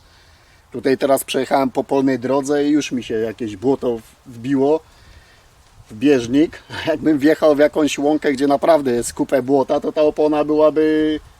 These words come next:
typu slick. By nie było żadnego bieżnika widać.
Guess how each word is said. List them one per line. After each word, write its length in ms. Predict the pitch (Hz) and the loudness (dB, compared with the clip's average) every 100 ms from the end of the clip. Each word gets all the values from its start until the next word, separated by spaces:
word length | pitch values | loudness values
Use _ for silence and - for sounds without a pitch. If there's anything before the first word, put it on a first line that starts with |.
| - | -4
typu 260 | 156 139 156 | -2 0 -2
slick. 340 | - 175 - - - _ _ _ - _ _ - _ _ _ - - | 2 0 -2 -18 -20 _ _ _ -20 _ _ -20 _ _ _ -20 -20
By 200 | - 120 | -10 -2
nie 140 | 131 135 | 2 4
było 220 | 147 143 | 4 6
żadnego 360 | 151 151 131 | 4 2 0
bieżnika 440 | 110 107 107 - 101 | -4 -6 -8 -8 -8
widać. 240 | 104 87 | -8 -12